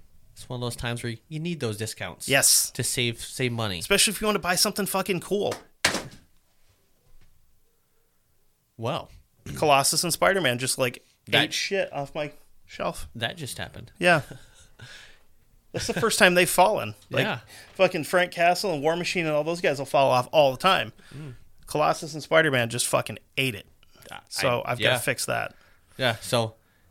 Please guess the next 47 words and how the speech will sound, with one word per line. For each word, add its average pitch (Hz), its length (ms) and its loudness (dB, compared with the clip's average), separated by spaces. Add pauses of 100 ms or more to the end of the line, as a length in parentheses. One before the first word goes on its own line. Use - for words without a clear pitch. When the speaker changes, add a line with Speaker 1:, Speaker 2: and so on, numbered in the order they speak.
(200)
Speaker 1:
I 127 80 0
know 135 100 2
it's 135 120 -2
just - 240 -6
the, 135 160 2
they're 127 200 0
shameless 135 420 2
plugs, 131 400 0
but - 300 -2
you 120 100 -4
know 113 120 -4
what? 120 340 -4
We're 120 120 -8
just 110 200 -12
making 110 200 -2
them 110 120 -6
just 110 160 -10
to 117 60 -12
make 110 220 -8
you 147 80 2
aware. 120 360 -2 (340)
So 131 140 2
if 117 100 0
you 123 80 -4
want 120 140 0
something 123 240 -4
Speaker 2:
It's - 160 4
Speaker 1:
be- 277 60 8
Speaker 2:
not 254 100 6
shameless 196 380 6
plugs. 139 360 2
It's - 240 -2
Speaker 1:
Yeah. 262 100 -12 (140)
Speaker 2:
just - 280 -4
plugs. - 380 2 (180)
Speaker 1:
I 339 100 -12
know. 311 120 -6
Speaker 2:
And 269 60 -10 (680)
Speaker 1:
But 156 140 2
Speaker 2:
besides, 180 520 6
if - 160 -2
you're 165 100 2
stuck 190 300 2
at 131 60 -4
home 156 240 2
all 175 140 2
day 196 280 2